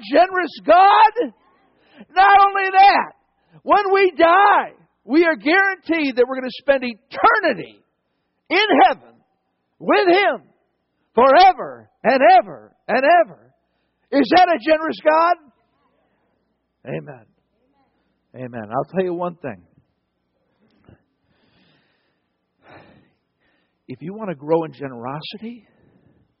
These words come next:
you study, you reflect, and you have a, you build a greater understanding of who God is.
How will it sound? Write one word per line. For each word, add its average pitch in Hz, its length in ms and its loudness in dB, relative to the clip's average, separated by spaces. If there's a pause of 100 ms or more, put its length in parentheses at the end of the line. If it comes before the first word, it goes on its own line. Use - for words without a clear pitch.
(680)
you 208 440 -12
study, 175 720 -8 (1160)
you 190 240 -10
reflect, 170 600 -12 (1160)
and 135 120 -16
you 226 240 -6
have 202 200 0
a, 143 100 -10 (840)
you 202 180 -2
build 208 240 0
a - 20 -10
greater 185 460 -4
understanding 147 880 -12 (480)
of 123 160 -12 (140)
who 185 500 -14 (380)
God 120 580 -10 (560)
is. 110 220 -18